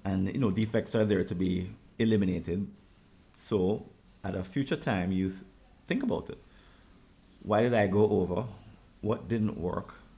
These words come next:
And if once you, as you become very, very skilled, you would never go over. Not unconsciously. You could consciously go over, but you wouldn't run over unconsciously. You would know what you were doing.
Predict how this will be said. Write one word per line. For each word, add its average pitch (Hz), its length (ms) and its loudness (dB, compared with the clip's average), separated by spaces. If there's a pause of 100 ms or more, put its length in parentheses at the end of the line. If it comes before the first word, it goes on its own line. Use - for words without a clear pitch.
(640)
And 104 160 0
if 107 140 -6
once 123 220 0
you, - 40 2
as 117 160 4
you 135 60 4
become 113 320 2
very, 107 200 6
very 98 220 4
skilled, 131 400 -2
you 101 120 0
would 104 260 0
never 135 240 -2
go 143 80 0
over. - 360 -6 (1300)
Not 113 360 0
unconsciously. 113 840 -2 (240)
You 180 100 -6
could - 160 -6
consciously 151 600 0
go 90 140 -2
over, 85 120 -4
but 123 120 0
you 165 80 0
wouldn't 117 260 0
run 113 160 4
over 90 220 0
unconsciously. - 760 -6 (400)
You 104 140 -2
would 101 120 0
know 104 380 2
what 98 200 -2
you 85 80 -6
were - 120 -4
doing. - 260 -8